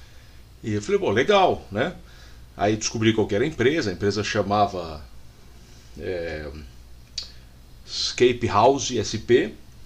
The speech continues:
e eles tinham feito um jogo chamado The Old Mansion. E eu dei uma olhada no site, um site normal, tranquilo, sem grandes, sem grandes,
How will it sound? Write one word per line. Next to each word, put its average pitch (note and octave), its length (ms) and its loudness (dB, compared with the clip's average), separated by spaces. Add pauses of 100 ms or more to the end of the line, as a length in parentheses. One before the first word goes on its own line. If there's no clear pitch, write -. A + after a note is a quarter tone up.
(600)
e G#2 100 -2
eles G#2+ 220 0
tinham A#2+ 160 2
feito A#2 260 0
um B2 80 -2
jogo G#2+ 400 0
chamado G#2 720 0
The A2 200 0
Old C3+ 320 4
Mansion. F2 460 -2 (1300)
E F2+ 760 -8 (420)
eu C#4+ 100 -10
dei D4 100 -4
uma C#4+ 80 0
olhada A#2 300 4
no G3+ 100 -2
site, G#2 500 2
um - 380 -12
site C4 300 -2
normal, B2 380 2
tranquilo, G2+ 360 -6
sem A2+ 160 -2
grandes, F#2 640 -6
sem - 160 -12
grandes, D#2+ 540 -10